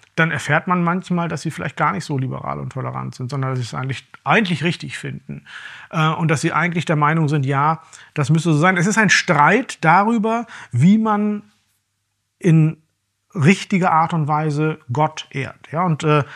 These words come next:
das kann man, wie es, ich kenn's aus dem Christentum, weil ich darin sozialisiert bin, eben auch. Das kann man tun, indem man es sehr kunstfreudig macht. Ja? Also Johann Sebastian Bachs Musik ist ein Feiern Gottes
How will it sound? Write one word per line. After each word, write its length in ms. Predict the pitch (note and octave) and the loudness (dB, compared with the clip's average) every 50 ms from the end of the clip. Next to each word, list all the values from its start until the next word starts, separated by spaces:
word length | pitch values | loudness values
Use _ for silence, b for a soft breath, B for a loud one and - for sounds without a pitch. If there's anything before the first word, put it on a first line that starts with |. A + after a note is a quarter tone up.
| B B B B B | B B B B B
das 180 | - D3 - - | -4 -4 -2 0
kann 160 | - E3+ E3+ | 0 2 4
man, 140 | F3 D#3+ D3 | 4 6 6
wie 60 | D3+ | 4
es, 100 | C3+ - | 4 2
ich 260 | D3+ C#3 - D3+ - | -2 -4 -4 -4 -2
kenn's 220 | - E3 D#3+ D3+ D3+ | 0 0 0 2 0
aus 80 | B2+ | 0
dem 100 | B2 A#2 | -2 0
Christentum, 500 | - F#3 G3 - - - E3+ D#3 F#3 F3 | 0 0 -2 0 0 -4 -2 0 2 2
weil 140 | E3 D3+ C#3+ | 2 2 0
ich 120 | C3 - | -2 -4
darin 500 | - D3 C#3+ D3 - D3+ C3+ C#3+ C#3+ C#3+ | -4 -2 -2 -2 -2 -4 -4 -2 -2 -2
sozialisiert 640 | C3 C#3 C3 - C#3+ C3 B2+ B2 B2+ D3+ F3+ F3 - | -2 -2 -4 -4 -2 -2 0 0 2 0 0 -2 -2
bin, 140 | - E3+ E3+ | -6 -6 -4
eben 220 | E3 D#3+ D3 D3+ | -2 -2 -4 -2
auch. 380 | D3 C#3+ D3 F3 F#3 - - - B B B B B B B B | -2 0 0 0 0 -2 -8 -20 B B B B B B B B
Das 180 | C#3 C#3 C3 - | -6 -6 -4 -2
kann 140 | - D#3+ | 0 0
man 160 | E3 E3+ D#3 - | 2 0 0 0
tun, 240 | - E3+ F3 F3 | 0 0 2 2
indem 220 | D#3 C#3+ C#3+ D3+ D3+ | 2 2 0 0 0
man 140 | D3+ C#3+ C#3 | 0 -2 -4
es 160 | C3+ - - | -4 -4 -4
sehr 140 | C#3 C3 B2 | -2 -4 -4
kunstfreudig 720 | - - D#3+ F3 F3+ - - - F3+ - - - - - | -4 -4 -6 -6 -6 -6 -12 -10 -12 -10 -10 -10 -10 -10
macht. 280 | D#3+ - - - - | -10 -12 -12 -14 -14
Ja? 180 | D3+ D#3 F3 G3 | -12 -12 -10 -8
Also 120 | D3+ A#2 | -6 -4
Johann 240 | C3+ C#3+ D3 C#3+ B2 | -2 0 0 -2 -2
Sebastian 520 | B2+ C3 C3 C#3 C3+ - - D3+ C3+ C3 | -4 -4 -6 -6 -8 -8 -8 -6 -4 -2
Bachs 320 | A2+ C#3 D3+ - - - C3+ | 0 0 0 0 -2 -2 0
Musik 400 | C#3 B2+ A#2 B2+ E3 D#3 - - | 0 0 2 0 0 -2 -2 -4
ist 240 | D3 C3+ - - B2+ | -6 -6 -6 -6 -8
ein 220 | C3+ C#3 C#3 C3 | -6 -6 -6 -8
Feiern 600 | - - - - D3+ F3 F3 D#3 C#3+ C#3+ C#3 C3 | -10 -12 -8 -6 -4 -2 -2 -2 0 0 0 0
Gottes 600 | B2 D3 E3 - - E3+ G3 F#3+ - - - - | 0 0 -2 -2 -4 -8 -8 -8 -10 -14 -20 -20